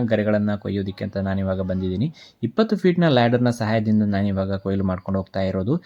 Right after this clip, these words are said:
ಇನ್ನೊಂದು ಇಪ್ಪತ್ತೈದು ಫೀಟ್ನ ಲ್ಯಾಡರ್ ಇದೆ, ಅದರಲ್ಲಿ ವರ್ಕರ್ ಯೂಸ್ ಮಾಡ್ತಾ ಇದ್ದಾರೆ.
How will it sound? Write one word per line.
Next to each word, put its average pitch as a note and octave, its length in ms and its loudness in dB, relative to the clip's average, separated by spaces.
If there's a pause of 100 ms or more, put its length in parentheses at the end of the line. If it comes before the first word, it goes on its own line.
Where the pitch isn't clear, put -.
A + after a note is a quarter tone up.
(260)
ಇನ್ನೊಂದು F#3+ 280 4
ಇಪ್ಪತ್ತೈದು E3 480 2
ಫೀಟ್ನ D3+ 280 0
ಲ್ಯಾಡರ್ A#2+ 300 4
ಇದೆ, B2 240 4
ಅದರಲ್ಲಿ C#3 340 2
ವರ್ಕರ್ A2+ 360 2
ಯೂಸ್ G#2+ 200 4
ಮಾಡ್ತಾ G2+ 280 0
ಇದ್ದಾರೆ. G2 280 0